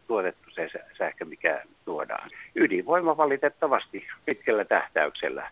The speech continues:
Sen turvallisuuskriteerit ovat niin korkeatasoiset ja niin helkutin kontrolloidut, että tuskin niissä pystyy bluffaamaan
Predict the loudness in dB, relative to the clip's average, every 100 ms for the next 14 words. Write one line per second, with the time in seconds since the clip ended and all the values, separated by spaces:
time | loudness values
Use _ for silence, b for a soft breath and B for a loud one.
0 | 2 2 4 2 6 8 6 4 -2 -2
1 | 2 4 8 8 8 2 0 0 0 -2
2 | 0 -2 2 6 6 4 4 6 4 4
3 | 2 -2 -6 B -14 0 2 2 0 0
4 | 2 2 0 -4 -4 -4 2 4 4 4
5 | 2 2 -2 -2 -8 -10 -6 -4 -2 -2
6 | -4 -2 -2 2 2 0 -4 -6 -6 -4
7 | -4 -2 0 -2 -2 -2 0 2 2 0